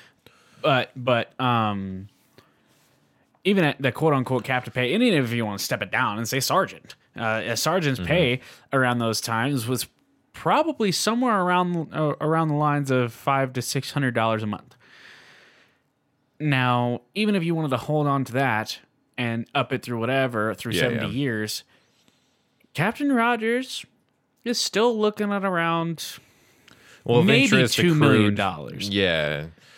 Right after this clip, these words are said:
Speaker 2: And that's something they don't really touch on or address in that sense, but he's, he's owed a lot, and so they just sort of, the government's always fronted him on everything.
Speaker 1: Yeah, exactly.
Speaker 2: On everything he does.
Speaker 1: Which is, which is good, but what I'm saying is,
Speaker 2: Yeah.
Speaker 1: is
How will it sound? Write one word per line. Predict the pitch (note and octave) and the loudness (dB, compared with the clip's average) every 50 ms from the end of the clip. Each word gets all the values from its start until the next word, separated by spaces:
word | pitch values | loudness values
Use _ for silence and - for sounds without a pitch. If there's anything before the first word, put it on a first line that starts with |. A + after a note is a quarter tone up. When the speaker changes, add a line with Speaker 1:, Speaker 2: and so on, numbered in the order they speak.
| - - _ _ _ _ - | -20 -20 _ _ _ _ -6
Speaker 2:
And | - C3+ C3+ | -2 0 0
that's | D3 D#3+ D3 - | 2 0 0 0
something | E3+ D#3+ D3+ C#3 | -2 -2 0 0
they | B2+ B2 | 0 2
don't | A#2 A2 D#2+ | 0 0 -2
really | A2 A2 G#2 F#2+ | -2 -4 -4 -4
touch | - - G2 - - | -2 -2 -4 -2 -2
on | G2 F#2+ F#2+ F#2+ F#2 | -4 -2 -2 -2 -2
or | F2+ F2+ F2 | -4 -4 -4
address | E2+ D#2 E2+ F2 E2+ E2+ E2+ E2 - - | -4 -4 -4 -2 -2 -2 -2 -2 -6 -8
in | E2 D#2+ | -10 -8
that | E2 E2+ E2 | -8 -8 -8
sense, | - - F2+ E2 E2 D#2+ - | -8 -8 -8 -8 -8 -8 -10
but | F#2 F2+ G2 F#2 | -6 -4 -4 -4
he's, | F#2 - A#2 A#2 A2+ A2+ A2 G#2 - - - - _ _ _ _ _ _ _ _ _ _ _ _ _ _ _ _ _ _ _ _ _ _ _ - | -4 -4 -4 -4 -2 -2 -4 -6 -6 -8 -10 -14 _ _ _ _ _ _ _ _ _ _ _ _ _ _ _ _ _ _ _ _ _ _ _ -10
he's | A#2+ G2 A2+ C#3+ C3 C#3 | -6 -2 0 2 2 2
owed | - C3+ D#3 D#3+ C#3 | 2 2 2 4 4
a | A#2 | 2
lot, | G#2 F#2 F2+ F2+ F2+ G2 G#2+ A#2 - - - - | 0 0 -2 0 0 0 0 -2 -4 -8 -12 -8
and | G2 G#2 G2 - | -8 -6 -6 -4
so | - A2 G#2+ | -2 0 0
they | G2 G#2 G2+ | 2 0 0
just | F#2+ F#2+ G#2+ G#2 - | 0 -2 -4 -4 -4
sort | - A2+ G#2+ G2 | -2 -2 0 0
of, | G2+ F#2+ F#2 F#2 - - - | 0 -2 -4 -8 -12 -12 -8
the | A2 A2 | -6 -2
government's | G2+ A#2 G#2+ G#2+ G2 F2 G#2+ | 0 0 0 0 -2 -2 -2
always | G2+ F#2+ F2 - - - - _ _ - | 0 0 -2 -2 -8 -20 -20 _ _ -18
fronted | - - G2+ F2+ - - D2+ | -10 -6 -6 -4 -4 -6 -8
him | - B2+ - - | -8 -8 -10 -8
on | F2+ F2+ | -4 -4
everything. | F2 E2 B1 G1+ B1+ - - _ _ _ - | -4 -4 -6 -8 -14 -18 -20 _ _ _ -4
Speaker 1:
Yeah, | E3+ - - | -4 -2 -2
exactly. | D3+ D3 G#3+ F#3+ F2 | 0 2 2 2 2
Speaker 2:
On | F2+ | 0
everything | F#2+ D#3+ - D#3+ D#3 E2 D#2 | -2 -2 -4 -6 -6 -6 -8
he | D2 C#2+ | -8 -8
does. | D2 - | -6 -2
Speaker 1:
Which | G#3 G#3+ - | -2 0 0
is, | F#3 D#3 - - | 0 -2 -2 0
which | F#3 E3+ | 0 0
is | E3 D#3+ | 0 2
good, | - C#4 E3+ C3 | 2 2 2 2
but | C#3+ E3+ | 2 0
what | F#3 F#3 | 2 2
I'm | D#3 C#3+ | 0 0
saying | - C#4 C4 A#3 F#3+ D#3 | 2 2 2 2 2 2
is, | D3 C#3 C3+ B2 | 2 2 2 2
Speaker 2:
Yeah. | F#2 D2+ B1+ B1+ G2 - - | 0 -2 -2 -6 -10 -6 -2
Speaker 1:
is | F3 E3 D3+ C#3+ C3 - - | 0 2 2 2 0 -2 -4